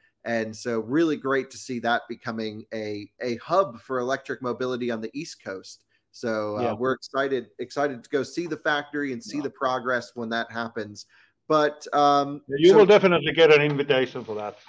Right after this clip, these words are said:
Speaker 2: Uh,
Speaker 1: Great. I can't wait. It's gonna be fantastic. So obviously the chargers are gonna be built in the U S to comply with our funding schemes and
Speaker 2: Mm.
Speaker 1: also probably just for ease of, of transport. But
Speaker 2: Yeah, you
Speaker 1: what
Speaker 2: know, it, it, it's no use of actually transporting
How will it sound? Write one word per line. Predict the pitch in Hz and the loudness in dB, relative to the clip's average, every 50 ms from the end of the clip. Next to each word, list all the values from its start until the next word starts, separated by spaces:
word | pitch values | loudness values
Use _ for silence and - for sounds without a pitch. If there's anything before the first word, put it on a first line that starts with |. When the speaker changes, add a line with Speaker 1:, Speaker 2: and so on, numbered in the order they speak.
| - _ _ - - | -20 _ _ -18 -10
Speaker 2:
Uh, | 131 127 | -6 0
Speaker 1:
Great. | 175 170 - 202 185 175 151 160 143 | 2 2 2 2 2 0 0 0 -2
I | 143 | -4
can't | 139 - 160 160 151 - | -4 -2 -4 -4 -2 0
wait. | 151 160 165 151 - | 0 0 0 -2 -4
It's | - - | -10 -8
gonna | - 147 143 127 | -6 -6 -4 -4
be | 139 131 | -6 -8
fantastic. | - 147 135 127 117 - 127 127 143 139 - 127 107 - _ _ _ _ _ _ _ _ | -6 -6 -6 -6 -4 -4 -2 -2 -2 -4 -6 -8 -8 -8 _ _ _ _ _ _ _ _
So | - - 170 165 | -4 -2 0 0
obviously | - 170 196 196 208 196 - 185 170 | 2 2 0 0 -2 -4 -2 -4 -4
the | 151 147 | -4 -4
chargers | 147 - 175 180 175 175 160 139 | -4 -2 -2 -2 -2 -2 -6 -6
are | 151 | -6
gonna | 143 147 139 | -6 -6 -6
be | 127 135 127 | -6 -6 -8
built | - - 160 165 175 170 - | -6 -4 -2 -2 -2 -4 -6
in | 160 147 | -12 -12
the | 143 | -10
U | 135 131 131 131 | -8 -6 -4 -2
S | 127 123 120 - | -4 -4 -4 -6
to | - 127 | -14 -14
comply | - - 135 120 113 _ - 127 131 131 131 131 131 123 | -10 -8 -10 -10 -10 _ -8 -6 -4 -2 -2 -2 -2 -4
with | 113 117 117 117 113 - - - | -4 -4 -4 -4 -6 -8 -10 -8
our | 123 117 113 | -8 -8 -8
funding | 110 - 131 123 120 117 117 107 113 113 113 _ | -4 -6 -6 -4 -4 -6 -6 -6 -6 -12 -14 _
schemes | - - - - 123 104 101 101 113 127 - - - | -18 -20 -16 -14 -14 -14 -14 -14 -16 -16 -16 -10 -6
and | 143 170 | -4 -2
Speaker 2:
Mm. | 175 | -2
Speaker 1:
also | 165 127 110 131 120 - - | -2 -2 -4 -6 -6 -4 -4
probably | 127 120 117 113 110 120 113 | -4 -4 -4 -6 -6 -6 -8
just | 104 123 117 113 - - | -6 -8 -12 -12 -10 -10
for | 120 117 117 | -10 -10 -8
ease | 123 120 113 110 104 | -8 -10 -10 -8 -8
of, | 113 107 101 101 _ - | -8 -10 -10 -12 _ -10
of | 113 117 113 | -10 -10 -10
transport. | - - 117 110 107 113 - _ - 101 95 92 _ _ _ _ _ _ _ _ | -10 -10 -10 -10 -10 -12 -14 _ -12 -12 -12 -12 _ _ _ _ _ _ _ _
But | - 160 165 | -2 0 2
Speaker 2:
Yeah, | 123 131 | 4 4
you | 135 131 151 | 4 4 2
Speaker 1:
what | 156 151 151 156 | 4 4 2 2
Speaker 2:
know, | 175 160 | 0 -4
it, | 151 151 | -6 -4
it, | 165 156 151 151 | -4 -6 -6 -6
it's | 170 156 147 - - 147 | -6 -6 -6 -6 -4 -2
no | 160 160 165 156 | 0 2 2 0
use | 139 127 127 143 147 143 135 - | 0 -4 -4 -2 0 0 0 0
of | 135 113 90 | -2 -2 0
actually | 120 120 120 - - 131 120 117 113 110 107 110 110 110 | 0 -2 -2 -4 -4 -4 -2 -2 -2 -2 -4 -6 -8 -8
transporting | - - 127 127 120 120 - - 123 117 117 123 113 117 113 113 113 | -4 -4 -2 -2 -4 -6 -6 -2 -2 -2 -2 -4 -8 -6 -8 -8 -10